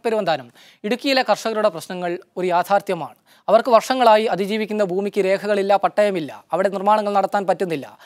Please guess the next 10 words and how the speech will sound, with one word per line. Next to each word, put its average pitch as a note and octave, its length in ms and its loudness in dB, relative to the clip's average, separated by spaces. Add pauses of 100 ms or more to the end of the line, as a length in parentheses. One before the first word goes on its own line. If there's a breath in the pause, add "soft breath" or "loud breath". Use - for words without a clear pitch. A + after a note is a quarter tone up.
(260 loud breath)
അത് G3 180 2
പരിഹരിക്കാൻ A3 480 4 (120)
സർക്കാരിന് A3 560 4
മുന്നിൽ G3 260 0 (420 loud breath)
ഇത്തരം A3+ 300 2
വഴികളല്ലാതെ G#3 720 6 (280)
പ്രത്യക്ഷത്തിൽ, A3+ 520 0 (680 loud breath)
ആ, - 20 12 (280)
മറ്റൊരു B3+ 360 2
പോംവഴി A#3+ 400 2